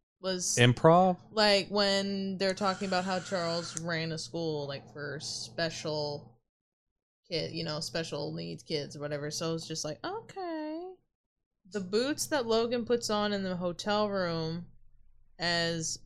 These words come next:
Speaker 1: Wolverine one thousand mile boots, apparently.
Speaker 2: Wait, what?
Speaker 1: Yeah, the boots that Logan puts on in the hotel room as Wolverine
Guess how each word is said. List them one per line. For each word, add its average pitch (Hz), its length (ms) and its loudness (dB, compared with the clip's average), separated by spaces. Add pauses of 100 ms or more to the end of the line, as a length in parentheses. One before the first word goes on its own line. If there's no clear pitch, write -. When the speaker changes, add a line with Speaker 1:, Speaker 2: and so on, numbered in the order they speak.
(460)
Speaker 1:
Wolverine 220 840 0
one 175 360 -2
thousand 180 520 0
mile 160 440 0
boots, - 720 -10 (160)
apparently. 139 640 -10 (520)
Speaker 2:
Wait, 104 200 -2 (160)
what? 170 360 0 (200)
Speaker 1:
Yeah, 427 140 4 (340)
the 196 80 -4
boots 202 280 2
that 269 220 0
Logan 202 400 2
puts 208 280 -4
on 196 300 -2
in 185 200 -6
the 190 260 -4
hotel 202 560 0
room 147 380 -6 (460)
as 165 360 0
Wolverine 190 800 -2